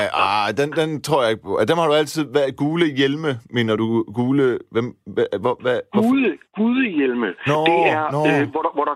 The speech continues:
Speaker 2: hvor der kommer, øh, hvad hedder det, elektricitet i, ikke gule.
Speaker 1: Ja.
Speaker 2: Gule hjelme.
Speaker 1: Jeg, jeg troede lige, altså sådan, at du ikke har fulgt med i Frankrig ordentligt, så det var de gule veste, men du ikke lige, nej. Øh,
Speaker 2: Nej, nej.
Speaker 1: nej,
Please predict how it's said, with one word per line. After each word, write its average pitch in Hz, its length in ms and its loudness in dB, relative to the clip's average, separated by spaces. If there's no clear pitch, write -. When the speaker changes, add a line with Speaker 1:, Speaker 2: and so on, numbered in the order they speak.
Speaker 2:
hvor 143 120 -2
der 147 80 -2
kommer, 139 260 0
øh, 127 220 2
hvad 131 140 2
hedder 135 140 2
det, 127 280 2
elektricitet - 840 0
i, 127 160 0
ikke - 120 -6
gule. 113 420 0
Speaker 1:
Ja. 98 100 2
Speaker 2:
Gule 180 120 2
hjelme. - 260 -10
Speaker 1:
Jeg, - 100 0
jeg 113 120 4
troede 120 220 0
lige, 117 140 4
altså 113 180 0
sådan, 110 180 -2
at 98 60 -4
du 117 40 2
ikke 120 140 2
har 113 140 -2
fulgt 110 140 -2
med 117 100 4
i 104 120 0
Frankrig 110 420 2
ordentligt, 98 340 0
så 98 100 -2
det 98 100 2
var 95 60 2
de 92 120 -4
gule 101 320 0
veste, 101 380 -2
men 85 160 -2
du 95 80 0
ikke 92 140 -4
lige, 98 180 -2
nej. 90 160 0
Øh, 123 460 2
Speaker 2:
Nej, 156 140 0
nej. 180 180 -2
Speaker 1:
nej, 110 180 0